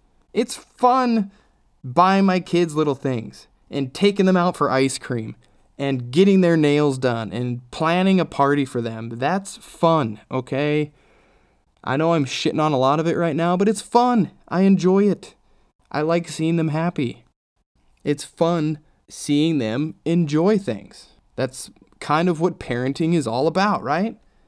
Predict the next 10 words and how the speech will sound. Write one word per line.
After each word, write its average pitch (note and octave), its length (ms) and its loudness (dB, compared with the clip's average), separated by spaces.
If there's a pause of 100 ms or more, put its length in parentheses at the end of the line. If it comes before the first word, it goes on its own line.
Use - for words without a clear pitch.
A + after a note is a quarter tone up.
(220)
Well, E3 200 2
first, G3 480 0
we E3+ 140 -2
can F3 140 -2
start D#3 600 -2
by C#3+ 220 0
working D#3 560 0
on C#3+ 160 0
that D3 200 -4
lack F3+ 400 -2